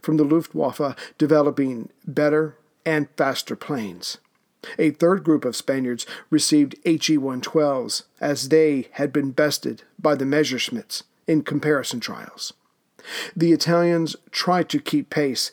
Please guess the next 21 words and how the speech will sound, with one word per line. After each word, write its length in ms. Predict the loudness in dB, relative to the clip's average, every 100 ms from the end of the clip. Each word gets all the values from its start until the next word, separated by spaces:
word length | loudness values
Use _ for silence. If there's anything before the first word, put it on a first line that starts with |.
| -12 0
by 100 | 2
rushing 520 | 4 4 2 0 0
their 220 | 2 0
Fiat 540 | -2 2 2 2 -2 -6
G 300 | -2 0 -2
fifty 460 | 0 0 2 0
monoplanes 920 | 0 2 2 2 -2 -8 -8 -10 -12 -12 _
for 160 | -2
battle 360 | 2 2 2 -2
testing. 480 | -8 -8 -10 -12 -18 _ _ _ -14 -12 0
However, 580 | 4 6 6 4 2 -4
the 220 | -2 0
aircraft 500 | 2 2 2 -2 -2
would 320 | -4 0 2
not 440 | 2 2 0 -4 -18 _ -8
come 300 | -2 0 -2
in 160 | -4
time. 380 | -10 -10 -12 -14 _ _ _ _ _ -18 -6 2
Mussolini's 720 | 2 2 2 2 4 2 0
newest 480 | 0 4 4 2 -2
plane 520 | 0 0 0 -4